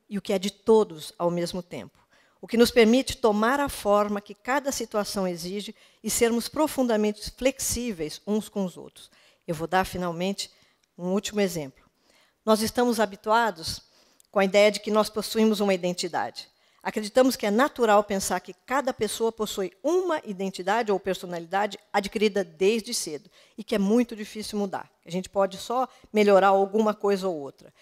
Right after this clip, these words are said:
mas a gente não acredita que a gente pode se tornar outra pessoa. Sendo assim,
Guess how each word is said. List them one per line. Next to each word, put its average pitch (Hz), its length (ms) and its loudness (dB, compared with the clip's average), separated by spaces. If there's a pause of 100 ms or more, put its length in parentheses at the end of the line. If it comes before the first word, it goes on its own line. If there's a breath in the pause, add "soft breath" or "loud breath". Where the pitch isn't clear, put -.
(200 soft breath)
mas 208 180 0
a 214 60 4
gente 214 260 0
não 247 140 2
acredita 196 480 -6
que - 80 -14
a 170 40 -10
gente 170 200 -12
pode 170 220 -10
se - 120 -16
tornar 160 480 -10 (320 soft breath)
outra 233 300 4
pessoa. - 500 -12 (640)
Sendo 294 280 4
assim, 269 360 2